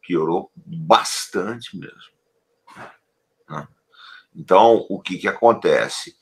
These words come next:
No longo prazo, se a sociedade americana não reagir,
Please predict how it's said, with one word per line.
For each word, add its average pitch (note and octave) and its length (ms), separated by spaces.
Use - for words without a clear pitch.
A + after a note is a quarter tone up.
No G2 140
longo A#2 460
prazo, F#2+ 720
se - 200
a A#2 60
sociedade A2 1000
americana F#2+ 720
não F#2+ 300
reagir, G2 920